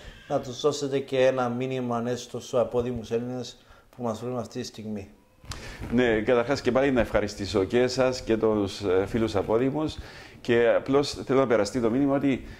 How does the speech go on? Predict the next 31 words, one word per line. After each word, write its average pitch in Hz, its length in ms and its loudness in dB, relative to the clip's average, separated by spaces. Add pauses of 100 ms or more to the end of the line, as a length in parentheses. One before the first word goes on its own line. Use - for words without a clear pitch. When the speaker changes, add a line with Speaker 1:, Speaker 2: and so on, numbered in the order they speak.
(200)
Speaker 2:
η 110 100 -4
Κύπρος 139 400 2
δεν 135 180 2
είναι 147 180 2
τόσο 117 240 0
μακριά 104 480 2
και 127 120 -2
δεν 139 100 0
είναι 143 80 0
τόσο 110 260 -2
πίσω 104 560 0
στην 101 320 -4
τεχνολογία 98 760 0 (120)
και 98 200 -4
στην 95 600 -6
ιατρική. 92 720 -2 (460)
Ε, 104 200 0
έχει - 260 -2
ανέβει 135 240 0
πάρα 135 240 0
πολύ 110 140 -2
τα 104 60 -2
τελευταία 95 380 -2
χρόνια 95 440 -4
και 123 180 -2
το 135 60 0
επίπεδο 120 360 0
υγείας 135 600 0 (100)
και 120 180 -2
το 104 440 2
επίπεδο 90 680 -2